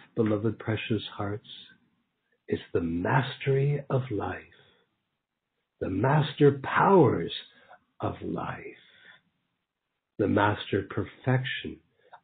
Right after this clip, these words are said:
of life. And when you call it forth, then you are reversing the discord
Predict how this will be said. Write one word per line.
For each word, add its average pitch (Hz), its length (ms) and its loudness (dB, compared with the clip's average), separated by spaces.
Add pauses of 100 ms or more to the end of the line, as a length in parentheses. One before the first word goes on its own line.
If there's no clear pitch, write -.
(120)
of 98 180 -6
life. 92 580 -10 (1800)
And 123 220 6
when 185 260 6
you 190 180 6
call 160 460 -4
it 151 100 -6 (240)
forth, 113 300 -4 (1700)
then 113 720 4
you 127 540 4 (500)
are 139 120 -2
reversing 120 1000 2
the 107 80 -2
discord 120 840 0